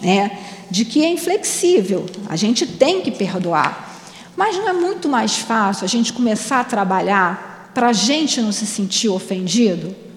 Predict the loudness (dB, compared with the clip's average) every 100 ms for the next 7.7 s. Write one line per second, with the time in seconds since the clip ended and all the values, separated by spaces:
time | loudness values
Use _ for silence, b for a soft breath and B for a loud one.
0 | -10 -8 -4 -6 -6 -8 -6 -6 -6 -2
1 | 2 2 2 -4 -4 2 2 2 -2 -10
2 | -12 -16 -20 -20 -20 -20 B B B B
3 | B 0 2 6 6 8 6 4 0 -2
4 | 0 2 2 2 0 0 0 0 2 0
5 | 0 2 2 2 -2 -4 -8 -10 -14 -20
6 | -20 -16 -8 -2 0 2 2 2 2 2
7 | 2 0 0 0 -4 -8 -12